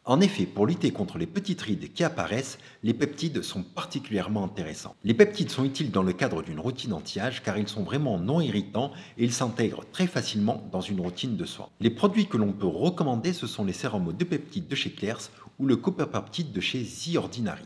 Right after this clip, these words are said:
Donc les deux piliers pour le soin des peaux matures, c'est d'une part une hydratation adaptée et d'autre part d'utiliser des actifs qui vont booster le collagène, comme le rétinol, la vitamine C, la niacinamide, les exfoliants et les peptides.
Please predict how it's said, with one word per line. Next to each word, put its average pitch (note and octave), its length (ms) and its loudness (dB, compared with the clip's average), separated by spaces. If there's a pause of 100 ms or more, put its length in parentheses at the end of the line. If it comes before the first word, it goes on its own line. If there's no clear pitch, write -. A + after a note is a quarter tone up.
(160)
Donc G#2+ 180 4
les G#3+ 140 6
deux A3 160 4
piliers C3+ 360 6
pour G#2 200 2
le A#2 100 6
soin A#2 180 0
des F2+ 100 2
peaux E3 160 2
matures, D#3+ 400 0
c'est - 140 2
d'une D#3 160 2
part C3 360 -2
une G2 120 2
hydratation C#3 540 2
adaptée G2+ 460 -2 (280)
et G2+ 100 6
d'autre F3 360 4
part C#3+ 240 0
d'utiliser A#2+ 400 0
des G2+ 160 0
actifs D#3+ 360 -4
qui - 120 -2
vont F2 140 0
booster D#3 400 0
le B2 100 4
collagène, F#2+ 560 0 (320)
comme E2+ 180 0
le F2+ 60 4
rétinol, A#2 640 6
la F2 100 4
vitamine G#2+ 400 2
C, A#2+ 220 0
la G2+ 100 4
niacinamide, G#2 720 0 (340)
les C3+ 200 2
exfoliants A#2 680 2
et G#2+ 40 0
les A#2 120 4
peptides. - 500 -4